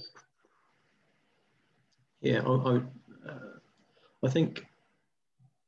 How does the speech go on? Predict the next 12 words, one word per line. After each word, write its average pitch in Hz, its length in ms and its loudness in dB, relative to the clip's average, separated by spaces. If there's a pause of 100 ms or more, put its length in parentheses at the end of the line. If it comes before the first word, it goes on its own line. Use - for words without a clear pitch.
(160)
carrying 117 300 2
on 104 100 2
from - 100 -12
what 107 160 2
you 104 80 6
were 104 80 4
just 104 240 0
saying 101 240 2
there, 85 160 4
reality 104 600 2
is 90 180 0
a, 90 300 4